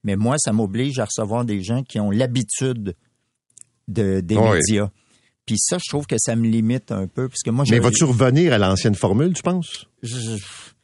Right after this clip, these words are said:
Speaker 1: je sais pas. Je dirais non, mais je suis pas, je suis pas fermé à ça, en fait. C'est qu'on va voir. Mais c'est le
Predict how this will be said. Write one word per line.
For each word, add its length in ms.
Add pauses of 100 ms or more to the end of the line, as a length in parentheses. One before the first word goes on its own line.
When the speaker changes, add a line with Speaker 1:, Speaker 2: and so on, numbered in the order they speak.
(1600)
Speaker 1:
je 100
sais 160
pas. 360
Je 60 (160)
dirais 200
non, 480
mais 280
je 140
suis 180
pas, 400
je 60
suis 80
pas 160
fermé 380
à 80
ça, 180
en 180
fait. 220
C'est 140
qu'on 200
va 160
voir. 460 (100)
Mais 220
c'est 240
le 60